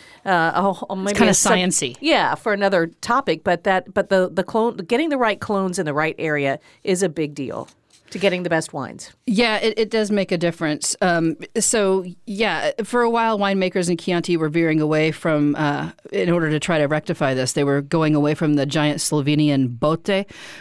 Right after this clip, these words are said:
Speaker 2: which are those big,
Speaker 1: Big
Speaker 2: huge,
Speaker 1: giant barrels.
Speaker 2: like, size of a room kind of
Speaker 1: Yeah.
Speaker 2: barrels, uh, for aging the wine, which was the traditional thing to do in Tuscany
Speaker 1: It was
Speaker 2: for
Speaker 1: in less contact with the oak, the wine was,
Speaker 2: Yeah.
Speaker 1: and it was, yeah, it was a just total, total different method.
Speaker 2: So they started using some small Fro-, French oak barrels,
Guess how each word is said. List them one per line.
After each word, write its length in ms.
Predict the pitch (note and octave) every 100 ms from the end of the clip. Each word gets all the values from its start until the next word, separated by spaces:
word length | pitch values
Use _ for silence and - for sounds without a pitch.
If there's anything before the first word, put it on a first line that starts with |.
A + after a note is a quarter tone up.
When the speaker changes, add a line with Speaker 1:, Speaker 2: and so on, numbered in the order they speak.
| -
Speaker 2:
which 220 | D#3+ E3+
are 60 | D3
those 200 | C#3+ C3
big, 580 | - - E3 D#3 D#3
Speaker 1:
Big 140 | E3+ F3+
Speaker 2:
huge, 180 | D3+ D3+
Speaker 1:
giant 300 | F#3 F#3 E3+
barrels. 500 | G3 F#3+ G3 F#3+ -
Speaker 2:
like, 140 | D3+
size 340 | - F3 E3
of 100 | E3
a 60 | D3+
room 280 | D3+ D3 D3+
kind 160 | D#3+
of 60 | C#3+
Speaker 1:
Yeah. 60 | D3
Speaker 2:
barrels, 440 | C#3+ C#3 C#3+ - -
uh, 300 | D3+ C#3 C#3
for 160 | - E3
aging 260 | E3 D#3
the 80 | D#3
wine, 240 | A#3+ A3
which 140 | G3+ A#3
was 200 | A3 -
the 100 | G#3+
traditional 440 | - A3+ - F#3
thing 200 | F3 F#3+
to 80 | E3+
do 200 | E3 E3
in 100 | C#3+
Tuscany 540 | F3 D3 - B2 D3+ -
Speaker 1:
It 120 | A3+
was 100 | G3
Speaker 2:
for 80 | -
Speaker 1:
in 100 | G3+
less 180 | G#3 G#3+
contact 500 | - G3 F#3+ G3 -
with 120 | F#3
the 160 | F#3+ F3
oak, 300 | E3 E3+ -
the 80 | E3+
wine 320 | D#3+ D#3+ D#3+
was, 400 | D#3 D#3 D#3+ E3+
Speaker 2:
Yeah. 20 |
Speaker 1:
and 100 | D#3
it 80 | D#3+
was, 280 | D#3 E3+ -
yeah, 500 | G3+ - F#3+ F#3 F#3
it 40 | C#3
was 100 | D3
a 40 |
just 220 | F3+ F3+ -
total, 320 | G3 E3+ D#3+ -
total 220 | G3 F3
different 300 | E3 D#3+ -
method. 320 | C3 - -
Speaker 2:
So 80 | C#4
they 80 | C#4+
started 240 | D4+ C#4+ B3
using 200 | A3 G3
some 220 | - F#3
small 260 | G#3 F3+
Fro-, 300 | E3 F3+ E3+ -
French 300 | - F3+ E3+
oak 180 | D3+ -
barrels, 420 | C#3 C3 D3+